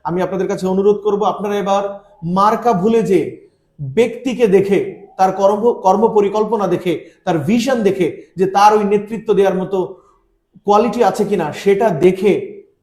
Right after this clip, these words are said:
আপনাদেরকে এবার ভোট দেওয়ার আমি অনুরোধ করব। কারণ মার্কার পিছনে পড়ে আমরা অনেক দিন হারিয়ে ফেলেছি, আমরা অনেক সময় নষ্ট করে ফেলেছি। এখন সময় এসেছে,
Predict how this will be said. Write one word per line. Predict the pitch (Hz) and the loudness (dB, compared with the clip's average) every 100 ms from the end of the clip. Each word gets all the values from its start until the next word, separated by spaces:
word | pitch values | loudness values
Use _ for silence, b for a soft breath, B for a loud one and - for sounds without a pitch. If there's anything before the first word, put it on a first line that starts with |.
| - | -12
আপনাদেরকে | 160 170 151 139 | -10 -6 -6 -4
এবার | 156 151 | -4 -4
ভোট | 127 151 | -4 -6
দেওয়ার | 139 143 143 | -4 -4 -4
আমি | 135 | -6
অনুরোধ | 135 139 139 | -4 -4 -6
করব। | 143 139 | -8 -8
কারণ | 139 147 147 - b _ | -8 -8 -8 -14 b _
মার্কার | 147 160 165 202 190 | -4 -2 -2 -2 -4
পিছনে | 196 190 190 | -4 -6 -6
পড়ে | 185 185 | -4 -4
আমরা | 165 170 170 151 - - - | -2 0 2 2 -2 -14 -14
অনেক | 143 180 175 139 | -8 -6 -6 -4
দিন | 180 170 | -4 -4
হারিয়ে | 160 160 156 | -4 -4 -4
ফেলেছি, | 156 147 151 156 139 - _ | -4 -6 -8 -10 -10 -16 _
আমরা | 147 151 | -8 -6
অনেক | 156 170 - | -4 -6 -8
সময় | - 156 | -10 -8
নষ্ট | 147 139 - | -8 -12 -14
করে | 139 135 | -10 -10
ফেলেছি। | 135 131 - 123 - _ _ _ | -10 -14 -14 -16 -18 _ _ _
এখন | 147 185 185 | -8 -6 -6
সময় | - 202 202 | -4 -2 -2
এসেছে, | 214 202 214 220 - | -4 -4 -2 -2 -4